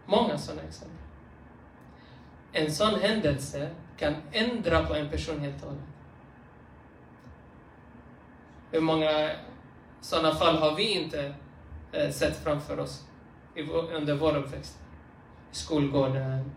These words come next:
skolan, på jobbet där vi har sett andra bemöta andra illa, rasistiska kommentarer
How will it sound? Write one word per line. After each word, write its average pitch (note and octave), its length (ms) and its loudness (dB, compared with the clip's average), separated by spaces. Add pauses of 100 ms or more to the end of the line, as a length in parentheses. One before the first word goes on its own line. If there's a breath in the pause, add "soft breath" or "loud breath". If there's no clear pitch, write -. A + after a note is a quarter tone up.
skolan, C3 600 -8 (1000)
på D3+ 100 -2
jobbet C#3 380 -2
där C#3 80 -2
vi C3+ 100 -4
har C3 100 -2
sett - 340 -8 (280)
andra D3 380 2
bemöta C3+ 440 -2
andra C3 260 -6
illa, C3 420 -4 (180)
rasistiska D3+ 800 -4
kommentarer C3+ 840 -6